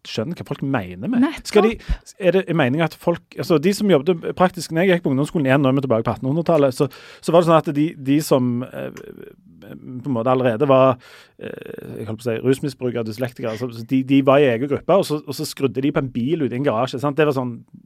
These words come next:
Speaker 1: nærmest jeg tenkte, at det er praktisk skole. Og så er det sånn, å lage noe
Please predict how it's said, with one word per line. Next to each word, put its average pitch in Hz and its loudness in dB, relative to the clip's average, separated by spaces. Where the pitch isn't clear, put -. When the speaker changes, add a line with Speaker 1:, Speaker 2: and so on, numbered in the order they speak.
Speaker 1:
nærmest 135 -2
jeg 135 -2
tenkte, - -10
at 117 -6
det 123 0
er 120 -2
praktisk 123 -10
skole. 110 -10
Og 127 -2
så 165 2
er 156 2
det 160 2
sånn, 131 -2
å 151 -4
lage 117 2
noe 135 -6